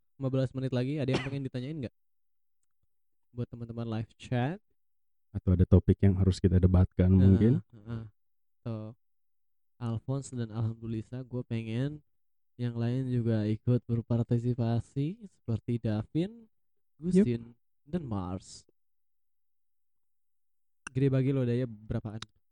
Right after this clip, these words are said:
Speaker 2: Hah?
Speaker 1: Hah?
Speaker 2: Maksud? Oh, tadi Alphonse juga ngomong kan. Katanya gosenin Magnum ke Gede Bage katanya.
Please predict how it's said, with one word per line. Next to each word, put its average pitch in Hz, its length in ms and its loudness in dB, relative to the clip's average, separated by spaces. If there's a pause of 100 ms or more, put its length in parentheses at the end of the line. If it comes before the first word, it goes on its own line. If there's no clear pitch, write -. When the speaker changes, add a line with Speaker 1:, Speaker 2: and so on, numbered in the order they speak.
(500)
Speaker 2:
Hah? 107 140 10
Speaker 1:
Hah? 240 460 6 (680)
Speaker 2:
Maksud? 104 320 6
Oh, 156 160 10
tadi 123 220 4
Alphonse 123 340 8
juga 117 160 10
ngomong 104 380 12
kan. 104 140 8 (920)
Katanya 104 400 6
gosenin 98 480 10
Magnum 95 480 8
ke 90 140 6 (320)
Gede 90 240 6
Bage 85 420 4
katanya. 85 460 0